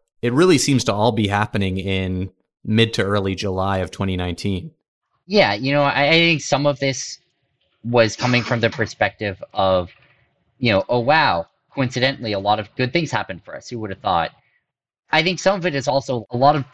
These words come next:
Speaker 2: hypotheses about ways that product differentiation would happen in the exchange space started playing out. Where it's sort of like, "Look, this is a big problem that some people have. We think it's gonna get worse over time." And then, like,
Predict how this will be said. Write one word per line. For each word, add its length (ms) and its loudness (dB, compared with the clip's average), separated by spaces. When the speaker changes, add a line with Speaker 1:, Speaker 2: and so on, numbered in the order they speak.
Speaker 2:
hypotheses 840 -2
about 300 0
ways 420 -2
that 220 2
product 340 -2
differentiation 680 -4
would 100 -10
happen 320 -2
in 100 -6
the 80 -8
exchange 460 -8
space 340 -8
started 400 0
playing 340 -4
out. 320 -14
Where 160 4
it's 80 0
sort 100 -2
of 40 0
like, 180 0
"Look, 180 0
this 180 2
is 100 2
a 60 4
big 280 0
problem 500 0
that 180 0
some 120 -2
people 280 -6
have. 480 -4
We 120 2
think 180 2
it's 100 -4
gonna 140 0
get 200 -2
worse 580 -2
over 220 -2
time." 540 -4
And 160 2
then, 80 -2
like, 200 0